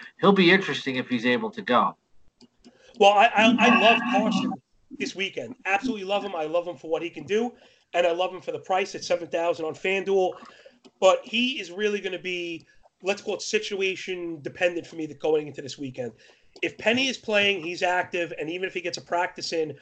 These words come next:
Speaker 2: between now and then, I, I'm off Carson at the price, because if I'm paying up for seven K, I'm just not interested in somebody that I, I have to guess whether or not he's gonna get that load where for the extra three hundred FanDuel dollars, I'm locking in Marlon Mack.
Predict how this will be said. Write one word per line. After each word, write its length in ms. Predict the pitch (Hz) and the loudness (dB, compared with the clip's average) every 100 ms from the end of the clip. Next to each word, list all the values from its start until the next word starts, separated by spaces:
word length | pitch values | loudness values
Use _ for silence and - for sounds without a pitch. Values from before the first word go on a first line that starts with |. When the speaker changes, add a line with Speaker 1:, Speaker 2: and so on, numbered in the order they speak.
| - _ - | -20 _ -6
Speaker 2:
between 320 | 160 175 165 | -4 -4 0
now 240 | 165 165 | 4 4
and 100 | 165 | 6
then, 340 | 165 165 156 - _ - - - _ | 4 4 0 -10 _ -20 -20 -20 _
I, 220 | 185 214 | 2 4
I'm 100 | 185 | 4
off 220 | 180 170 | 4 4
Carson 340 | - 165 151 156 | 2 0 0 -6
at 80 | 139 | -8
the 80 | |
price, 320 | 135 143 120 - | -6 -6 -6 -8
because 240 | 143 135 | -10 -8
if 60 | 143 | -4
I'm 120 | 175 | -4
paying 240 | 196 190 | -2 -2
up 120 | 185 | -2
for 60 | 170 | -4
seven 280 | - 180 175 | -4 -4 -2
K, 380 | 175 165 151 151 131 - _ - | -2 0 0 -6 -20 -20 _ -6
I'm 120 | 160 | -4
just 180 | 190 - | -4 0
not 180 | 190 190 | 0 0
interested 440 | 175 170 - 170 | -4 -8 -4 -4
in 100 | 156 | -4
somebody 340 | - 180 175 | -2 2 2
that 180 | 160 156 | 4 2
I, 140 | 156 185 | 2 2
I 140 | 185 | 2
have 220 | 175 185 | 2 0
to 80 | 156 | -2
guess 400 | 135 175 170 - - - _ | -4 0 0 -4 -14 -20 _
whether 260 | 160 180 165 | 4 4 2
or 60 | |
not 260 | 165 175 175 | 0 0 -2
he's 220 | 175 170 | -8 -12
gonna 160 | 160 147 | -10 -6
get 240 | 165 160 | -6 -6
that 180 | 165 165 | -8 0
load 340 | 165 170 160 147 | 6 6 6 0
where 180 | 147 139 | -2 -4
for 400 | - - - - | -6 -8 -14 -12
the 60 | |
extra 180 | 175 - | -12 -12
three 240 | - - 170 | -16 -10 -6
hundred 260 | 170 156 | -6 -6
FanDuel 400 | - 175 165 160 | -8 -8 -8 -10
dollars, 440 | 143 143 135 131 - - - | -8 -6 -4 -6 -8 -20 -2
I'm 160 | 165 170 | 2 4
locking 400 | 170 - 190 170 | 4 2 -4 -6
in 120 | 156 | -2
Marlon 340 | 160 165 151 | 0 2 0
Mack. 320 | 185 180 165 | 2 2 0